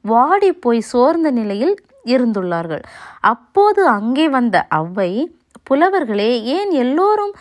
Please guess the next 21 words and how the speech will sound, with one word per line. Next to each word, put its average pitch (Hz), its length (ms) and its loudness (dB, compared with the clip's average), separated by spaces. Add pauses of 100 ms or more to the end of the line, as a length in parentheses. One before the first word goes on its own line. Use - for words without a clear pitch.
(340)
சோகத்துடன் 359 680 2
அமர்ந்துள்ளீர்கள்?" 262 800 0
என 202 200 -4
கேட்க, 190 760 -2 (240)
அதற்கு 254 480 0
புலவர்கள் 262 720 0
வள்ளல் 302 440 0
கூறியதை 254 640 -2 (100)
சொல்லியுள்ளார்கள். 185 720 -2 (760)
"எப்படி 247 520 2
நாலு 320 400 -2
கோடி 330 300 0
பாடல் 269 400 0
நாளைக்குள் 262 520 -2
இயற்ற 269 400 -2
முடியும்? 226 500 -2 (320)
நாம் 254 280 2
அனைவரும் 381 580 0
சேர்ந்து 330 640 0
இயற்றினால் 277 500 -2
கூட 370 360 0